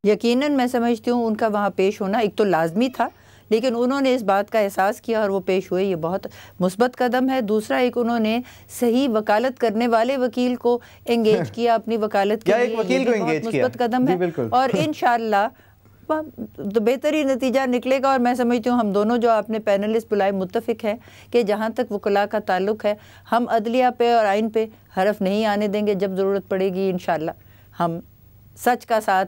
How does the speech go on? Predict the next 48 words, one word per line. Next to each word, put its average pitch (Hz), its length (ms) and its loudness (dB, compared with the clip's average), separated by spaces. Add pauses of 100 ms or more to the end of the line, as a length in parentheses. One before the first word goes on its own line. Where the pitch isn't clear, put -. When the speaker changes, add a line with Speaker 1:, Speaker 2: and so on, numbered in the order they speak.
Speaker 1:
देंगे, 185 320 0
इंसाफ 170 360 -2
का 156 100 -10
साथ। 123 240 -10
Speaker 2:
सही, 175 260 0
बहुत 220 300 -2
शुक्रिया 226 320 0
जस्टिस 180 320 -2
साहिबा, 196 280 2
बहुत 185 240 -2
शुक्रिया। 208 340 0
अथर 180 120 -4
मिनल्ला 175 260 0
साहब, 165 260 0
thank 170 180 -2
you 160 100 0
very 196 180 0
much 185 100 -2
for 151 140 -2
joining 160 200 0
us। 196 260 0 (580)
अ, - 40 -2
आ 147 340 4 (100)
रहा 208 140 0
था 214 160 -2
जिसके 175 220 -6
ऊपर 185 100 2
हमने 190 160 2
बात 160 260 -2
करी, 208 200 0
उसके 190 200 0
अलावा 185 320 2
अगर 196 180 0
एक 190 280 0
चीज़ 180 200 -2
को 180 140 2
हम 165 300 -6
ज़रा 156 180 2
हिंट 156 220 -2
ऐड 151 180 0
कर 139 120 -2
सकें, 139 360 -4 (420)
इस्तिस्ना 233 760 0
की 214 640 0
बहस 147 400 -2
हो 127 60 0
रही 131 180 0
है 117 200 -10